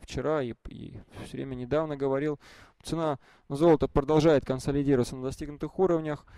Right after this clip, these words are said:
восходящая тенденция внутри нисходящего тренда на недельках. И если посмотреть на дневку, э,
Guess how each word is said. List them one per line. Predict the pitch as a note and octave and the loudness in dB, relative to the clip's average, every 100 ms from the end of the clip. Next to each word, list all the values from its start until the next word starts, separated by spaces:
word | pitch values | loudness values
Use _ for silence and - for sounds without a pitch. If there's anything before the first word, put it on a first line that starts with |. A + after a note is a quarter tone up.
| - _ | -20 _
восходящая | C#3 C#3 - D3 C#3+ C3 C3 | -2 -2 0 2 2 0 -6
тенденция | C#3+ D3 E3+ - | -6 -4 -4 -4
внутри | A#2 A#2+ B2+ C#3+ | -6 -6 -6 -6
нисходящего | A#2+ - A#2+ A#2+ - A#2+ | -6 -6 -4 -4 -2 -4
тренда | - A#2 G#2+ A2 G#2+ B2+ | -2 -4 -2 -6 -6 -8
на | B2 | -10
недельках. | A#2+ B2 F3 F3 E3 - _ _ _ _ _ | -8 2 2 4 0 -4 _ _ _ _ _
И | D3+ | -4
если | D#3 D3+ D3+ | 0 0 0
посмотреть | C#3+ C3+ C#3+ C#3 C#3+ C3 - - - | -2 -2 -2 -2 -4 -4 -6 -12 -12
на | B2+ C3+ C3+ C3 B2 | -10 -4 -2 -2 -4
дневку, | C3+ F#3+ E3+ - D#3 - _ _ _ _ | -2 0 0 2 0 0 _ _ _ _
э, | - A#2 B2+ B2+ B2+ B2 B2 A#2+ | -12 -6 -4 -2 0 0 0 -2